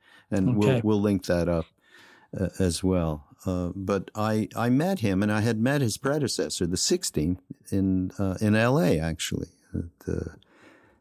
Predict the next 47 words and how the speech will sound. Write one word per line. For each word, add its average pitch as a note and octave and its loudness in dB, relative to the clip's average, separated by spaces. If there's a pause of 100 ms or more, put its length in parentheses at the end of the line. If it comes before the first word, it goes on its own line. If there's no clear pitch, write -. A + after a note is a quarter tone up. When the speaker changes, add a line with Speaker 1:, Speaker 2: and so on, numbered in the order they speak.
(160)
Speaker 1:
nineteen F#2 2
eighty, F2+ 2
eighty-one, F2+ 0 (540)
in F#2+ 2
a, F#2 0 (160)
what's F#2 0
called F2 2
the E2 0
Black F#2 0
Hat G2+ -2
Ceremony. D#2+ -2
Anyhow, E2+ 0 (140)
I, G2+ -2
when G#2 2
I G2+ 2
did G2+ 0
meet G2+ 2
the - -6
sixteenth, - -2 (440)
I F2+ 0 (240)
totally F2 2
got F#2+ 2
near G2+ 4
him F2+ 4
and F2 -2
put - -2
the D2+ 0
scarf, F#2 0
you G2+ 0
know F2 0
how F2+ 0
the F2+ 2
Tibetans E2+ -2
put - -4
that E2+ -4
silk F2 -4
scarf F2 -6
on F#2 -2
you. F#2+ 0
Speaker 2:
Yeah. C#3 4
Speaker 1:
And G#2+ 0
I G#2+ 0
totally, C#3+ 0
absolutely A#2+ 0
went, F2 -2
"Oh A2 -2
my D2+ -4